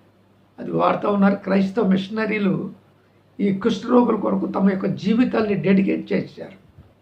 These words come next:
స్కాట్-, చాలా దేశాల్లో, ఐరోపా దేశాల్లో ఉంటున్న కొన్ని, ఐర్లాండ్, స్విట్జర్లాండ్, నెదర్లాండ్,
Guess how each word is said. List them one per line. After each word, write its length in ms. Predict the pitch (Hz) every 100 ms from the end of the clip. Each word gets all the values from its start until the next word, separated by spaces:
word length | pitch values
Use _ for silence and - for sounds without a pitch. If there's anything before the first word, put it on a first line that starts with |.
| _ _ _ _ _ _ _ _ _ _ -
స్కాట్-, 580 | - 208 202 190 269 247
చాలా 800 | 247 - 226 233 - - - - -
దేశాల్లో, 680 | 160 208 - 240 175 156 - - _ - _ _ _ _ -
ఐరోపా 320 | 196 196 - 98
దేశాల్లో 480 | 92 80 - 92 90
ఉంటున్న 500 | 87 92 196 - - _ -
కొన్ని, 460 | 92 - 78 - - _ _ _ _ _ _ _ _ _ -
ఐర్లాండ్, 480 | 196 196 196 190 190
స్విట్జర్లాండ్, 800 | - 196 196 180 170 165 180 - - _ _ _ _ 214
నెదర్లాండ్, 560 | 190 202 185 185 170